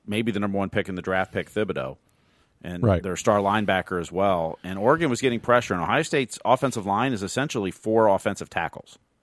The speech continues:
Speaker 1: I mean, that's the
Speaker 2: Right.
Speaker 1: type of talent they have up front. I mean, they didn't do poor, but they didn't protect as well as you'd hoped.
Speaker 2: Yeah, I thought, I thought Oregon, um, dominated the line of scrimmage. I really did. I,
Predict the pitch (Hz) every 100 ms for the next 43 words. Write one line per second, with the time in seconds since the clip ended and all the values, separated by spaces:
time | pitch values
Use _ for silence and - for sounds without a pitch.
0 | _ _ _ _ _ _ _ _ 98 104
1 | 117 - 107 95 113 98 110 101 78 82
2 | 82 71 67 - 69 65 117 113 - -
3 | - 185 143 117 - - 104 135 190 -
4 | _ _ _ _ _ _ _ _ _ -
5 | 110 113 104 139 147 139 135 120 113 104
6 | 104 92 90 80 62 - - _ _ _
7 | _ _ _ _ _ _ _ _ _ _
8 | _ _ _ _ _ _ _ _ 127 143
9 | 131 127 147 123 - - 123 - 139 127
10 | 131 131 131 120 110 143 _ - 104 104
11 | 101 104 - _ _ _ 104 117 113 123
12 | 113 107 101 101 113 110 - 120 139 -
13 | - _ _ _ _ 98 107 107 107 127
14 | 101 92